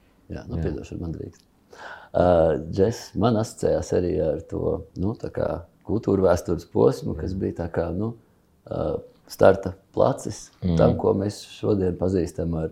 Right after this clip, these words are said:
Speaker 1: nu, visu spektru, modernu estrādes, ā,
Speaker 2: Mhm.
Speaker 1: modernu elektronisku avangardu izklaides un
Speaker 2: Jā.
Speaker 1: vēl kādu mūziku, ja. Nu, tas kaut kāda pagājušā gadsimta, nu, divdesmitie gadi, acīm
Speaker 2: Jā.
Speaker 1: redzot, ja, un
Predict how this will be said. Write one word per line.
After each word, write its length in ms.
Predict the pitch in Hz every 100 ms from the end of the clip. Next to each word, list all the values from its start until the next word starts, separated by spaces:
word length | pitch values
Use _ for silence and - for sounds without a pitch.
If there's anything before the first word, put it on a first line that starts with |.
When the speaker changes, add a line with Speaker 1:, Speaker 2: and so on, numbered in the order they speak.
| - _ -
Speaker 1:
nu, 120 | 123
visu 240 | 113 120
spektru, 460 | - 98 104 101 85
modernu 300 | 85 90 80
estrādes, 920 | 143 147 120 110 107 104 101 - - 101
ā, 580 | 92 92 90 90 90
Speaker 2:
Mhm. 560 | 87 82 85 87 87 87
Speaker 1:
modernu 400 | 117 117 101 98 107
elektronisku 580 | 113 117 101 95 -
avangardu 460 | 110 123 107 95 101
izklaides 680 | 143 - 113 110 107 101 -
un 80 | 98
Speaker 2:
Jā. 80 | 104
Speaker 1:
vēl 120 | 98
kādu 200 | 92 85
mūziku, 420 | 92 117 104 80
ja. 200 | - 110 - - - - _
Nu, 120 | 107 110
tas 300 | 95 - - -
kaut 140 | 80
kāda 180 | - 76
pagājušā 340 | - - - -
gadsimta, 380 | - - -
nu, 120 | - 90
divdesmitie 680 | - 82 - - 78 - -
gadi, 260 | 117 160
acīm 240 | - - 135
Speaker 2:
Jā. 40 | 135
Speaker 1:
redzot, 320 | 120 107 -
ja, 200 | 95 110
un 180 | 110 95